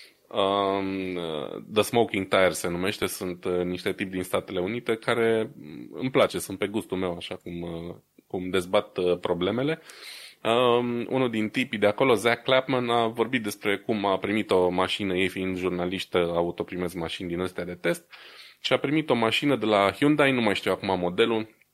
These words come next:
nici nu cred că contează foarte mult, care e o mașină cu, uh, pile de hidrogen sau cu fuel cell de, de hidrogen.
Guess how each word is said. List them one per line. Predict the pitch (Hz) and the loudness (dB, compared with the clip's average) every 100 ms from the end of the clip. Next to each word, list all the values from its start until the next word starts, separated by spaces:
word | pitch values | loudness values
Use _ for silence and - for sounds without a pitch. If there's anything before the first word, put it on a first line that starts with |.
| _ | _
nici | - 101 | -10 -8
nu | 95 | -6
cred | 90 90 | -8 -8
că | 90 | -8
contează | - 95 107 110 110 | -8 -4 -2 -2 -2
foarte | - 107 113 | -4 -6 -4
mult, | 113 113 - - _ _ | -4 -6 -10 -20 _ _
care | 135 131 | 4 6
e | 120 | 6
o | - | 4
mașină | 117 113 - 117 | 2 2 0 -4
cu, | - 107 101 95 - | -2 -2 0 -2 0
uh, | 104 95 - | 2 2 2
pile | 98 90 | 2 2
de | 87 | 2
hidrogen | 92 90 90 85 76 | -2 0 0 0 -2
sau | 90 | -4
cu | - | -4
fuel | 101 110 104 | -4 0 0
cell | 98 98 90 | 2 -2 0
de, | 87 87 90 | 0 0 -2
de | 90 | -4
hidrogen. | 95 90 90 87 80 | -4 -2 -2 -2 -8